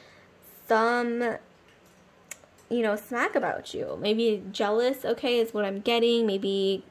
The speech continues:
uh, I don't know why, I, for some reason I'm getting that they are accusing you of being shallow or being,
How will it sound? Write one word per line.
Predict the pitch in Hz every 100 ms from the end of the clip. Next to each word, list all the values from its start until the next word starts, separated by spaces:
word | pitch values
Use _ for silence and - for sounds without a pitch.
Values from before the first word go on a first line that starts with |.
| -
uh, | 196 190 185
I | 214
don't | 277
know | 294
why, | 240 240 233
I, | 180
for | 233
some | 233 233
reason | 226 233
I'm | 214
getting | 202 196 208
that | 190
they | 196 196
are | 208
accusing | 196 202 - 233 233 214
you | 196 185 190 - - - - _ - - -
of | 269 214
being | 214 208
shallow | - 240 233 175 170
or | 185 190
being, | 208 202 196 196